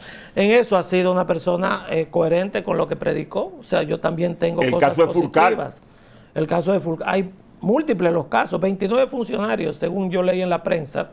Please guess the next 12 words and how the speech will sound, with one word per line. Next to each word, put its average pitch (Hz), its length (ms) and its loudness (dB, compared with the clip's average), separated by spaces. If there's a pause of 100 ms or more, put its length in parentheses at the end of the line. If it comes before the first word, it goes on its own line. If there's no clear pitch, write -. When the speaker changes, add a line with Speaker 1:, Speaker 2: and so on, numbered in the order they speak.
(380)
Speaker 1:
con 160 180 0
mi 156 120 -4
querido 180 340 -2
amigo 185 280 -2
Hugo 196 200 0
Veras, 185 460 -4 (260)
han 165 160 -2
tenido 175 220 2
que 170 100 0
salir 160 260 -2
del 160 120 0
gobierno. 151 480 -4